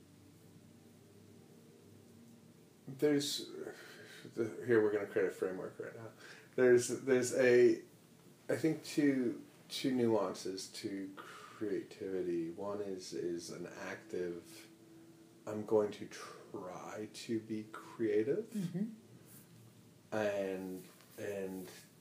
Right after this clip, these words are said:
Speaker 1: do exercises, do advanced
Speaker 2: Mm-hmm.
Speaker 1: activities to, to spark that in you. I think there's a, a passive creativity that's,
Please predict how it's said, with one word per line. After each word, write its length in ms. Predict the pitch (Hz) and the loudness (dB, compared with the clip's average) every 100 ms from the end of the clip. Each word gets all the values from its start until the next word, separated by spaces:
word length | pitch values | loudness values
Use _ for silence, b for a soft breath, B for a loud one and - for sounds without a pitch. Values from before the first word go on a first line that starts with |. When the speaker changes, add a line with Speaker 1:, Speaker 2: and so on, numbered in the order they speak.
| - | -12
Speaker 1:
do 260 | 113 117 104 | 2 4 6
exercises, 960 | 98 - 95 - 87 87 85 95 90 - | 4 0 -6 -4 -6 -6 -12 -10 -10 -10
do 400 | 98 92 92 87 | -6 -4 -2 -4
advanced 400 | 87 90 87 - | -4 -6 -6 -6
Speaker 2:
Mm-hmm. 80 | - | -8
Speaker 1:
activities 520 | - 90 92 90 90 - | -6 -8 -6 -6 -6 -8
to, 260 | 101 87 85 - - B B B - - - | -6 -4 -4 -8 -16 B B B -20 -8 -2
to 160 | 110 - - - - | -2 -4 -18 -20 -12
spark 560 | - - 110 107 - - | -8 -2 0 0 -6 -14
that 180 | - - | -16 -12
in 160 | 104 98 | -12 -8
you. 180 | 95 95 - B B B B - | -8 -8 -12 B B B B -14
I 20 | |
think 360 | - 139 135 - | -4 -2 -2 4
there's 360 | 110 104 101 | 4 4 0
a, 380 | 90 90 82 - | -2 -2 -4 -8
a 40 | - | -12
passive 640 | - - 123 147 - 98 - | -10 -6 -4 -2 -2 -4 -6
creativity 1040 | - 98 90 85 - - 90 87 90 90 90 | -8 -4 -4 -6 -8 -4 -4 -4 -6 -6 -4
that's, 920 | 92 92 90 - - - - - - | -4 -2 -6 -10 -10 -6 -6 -6 -10